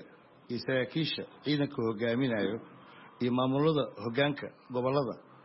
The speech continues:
iyo degmooyinka oo bulshada rayidka ah, intaba in dad aqoon leh oo tayo leh la keeno si dalka iyo dadku u badbaado. Een, waxaan ognahay waxyaabo badan oo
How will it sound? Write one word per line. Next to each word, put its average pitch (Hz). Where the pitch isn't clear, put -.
iyo 117
degmooyinka 131
oo 120
bulshada 120
rayidka 139
ah, -
intaba 139
in 156
dad 151
aqoon 139
leh 151
oo 117
tayo 127
leh 98
la -
keeno 95
si -
dalka 135
iyo 113
dadku 113
u 120
badbaado. 120
Een, 107
waxaan 123
ognahay 127
waxyaabo 120
badan 120
oo 90